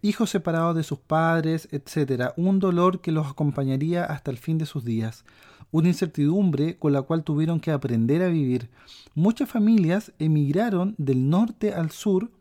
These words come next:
buscando una mejor calidad de vida y mucho más libre, con la intención de volver al norte a buscar a sus familiares,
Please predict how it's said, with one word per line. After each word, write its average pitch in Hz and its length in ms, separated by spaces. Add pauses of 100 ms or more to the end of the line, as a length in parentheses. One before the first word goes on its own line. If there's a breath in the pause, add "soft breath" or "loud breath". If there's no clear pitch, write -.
(100)
buscando 147 600
una 147 280
mejor 143 300
calidad 147 360
de 151 100
vida 156 440
y 143 60
mucho 147 280
más 170 120
libre, 185 480 (440 soft breath)
con 311 240
la 196 60
intención 185 520
de 185 60
volver 160 360
al 190 160
norte 190 460
a 165 80
buscar 147 320
a 208 80
sus 185 160
familiares, 185 720